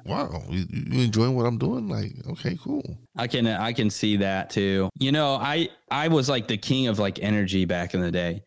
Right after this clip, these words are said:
Speaker 2: If I ate better, I probably would still have the same energy. But anyway, um, king of energy. And, you know, I still pride myself on that, even a little bit.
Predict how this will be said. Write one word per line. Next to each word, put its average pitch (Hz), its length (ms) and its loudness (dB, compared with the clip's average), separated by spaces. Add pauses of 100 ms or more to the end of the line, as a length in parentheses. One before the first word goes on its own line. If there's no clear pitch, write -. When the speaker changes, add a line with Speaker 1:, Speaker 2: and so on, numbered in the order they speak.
(100)
Speaker 2:
If 110 160 -2
I 107 100 2
ate 117 180 2
better, 101 240 2
I 92 60 4
probably 101 320 2
would 92 140 2
still 98 220 0
have 95 160 2
the 87 100 0
same 95 280 2
energy. 90 380 0 (100)
But 90 360 -2
anyway, 110 520 2
um, 120 560 2 (360)
king 190 240 2
of 139 120 2
energy. 110 720 2
And, 120 520 2 (140)
you 160 100 2
know, 165 140 4
I 143 80 2
still 208 240 2
pride 202 160 4
myself 139 360 2
on 135 120 2
that, 113 260 0
even 240 240 4
a 175 60 4
little 120 260 6
bit. 104 240 4